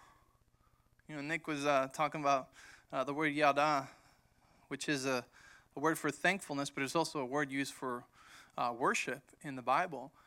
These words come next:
And it means to raise your hand, right? Literally means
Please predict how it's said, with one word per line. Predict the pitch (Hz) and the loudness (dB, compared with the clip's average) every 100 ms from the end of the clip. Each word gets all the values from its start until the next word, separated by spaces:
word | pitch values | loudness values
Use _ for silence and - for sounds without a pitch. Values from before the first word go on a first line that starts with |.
| _ _ | _ _
And | 135 135 | -6 -4
it | 135 - | -4 -6
means | 143 143 196 196 160 - | -8 -4 -2 0 -2 -4
to | - 131 120 117 - - - - _ _ - - - - _ _ _ _ | 0 2 2 -4 -14 -20 -20 -20 _ _ -20 -20 -20 -20 _ _ _ _
raise | 135 180 175 | 4 4 6
your | 165 170 | 4 4
hand, | 160 196 220 220 160 131 - - - - - | 2 2 6 4 2 -4 -18 -20 -20 -20 0
right? | 156 190 339 - _ _ _ _ | 4 6 4 -2 _ _ _ _
Literally | 160 185 214 247 233 208 | 0 6 8 8 8 6
means | 202 240 226 170 - | 8 8 8 4 0